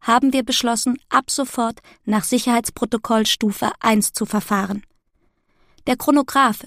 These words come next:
wird auf unbestimmte Zeit im Dokumentenraum platziert und Lady Tilney, mein Bruder Jonathan und ich werden gemeinsam von dort elapsieren, um die dafür tägliche Aufzuwendezeit auf drei Stunden zu beschränken. Reisen ins neunzehnte Jahrhundert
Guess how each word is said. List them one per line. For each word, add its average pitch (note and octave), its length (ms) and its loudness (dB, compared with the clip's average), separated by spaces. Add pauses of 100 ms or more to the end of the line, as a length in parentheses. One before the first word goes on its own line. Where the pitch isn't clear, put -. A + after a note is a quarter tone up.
wird A3 160 -4
auf - 200 0
unbestimmte C#4 600 2
Zeit A#3+ 380 -2
im B3 120 2
Dokumentenraum A#3+ 760 2
platziert - 560 -4 (380)
und A3 160 0
Lady A3 240 4
Tilney, C4 500 2 (240)
mein A#3 160 2
Bruder A#3+ 320 0
Jonathan C4 500 2
und A#3 220 0
ich B3+ 300 -2 (200)
werden G#3+ 220 0
gemeinsam A3 500 4
von A3+ 220 2
dort A#3 300 2
elapsieren, G3+ 580 -6 (300)
um G#3+ 100 0
die G#3 140 0
dafür A#3 340 2
tägliche B3+ 480 -2
Aufzuwendezeit A#3 960 -2
auf G#3 140 -4
drei A3+ 280 0
Stunden G#3+ 460 -2
zu G#3+ 140 -4
beschränken. G3 560 -4 (640)
Reisen A#3 360 2
ins G#3+ 220 -4
neunzehnte A#3+ 460 2
Jahrhundert A#3 480 2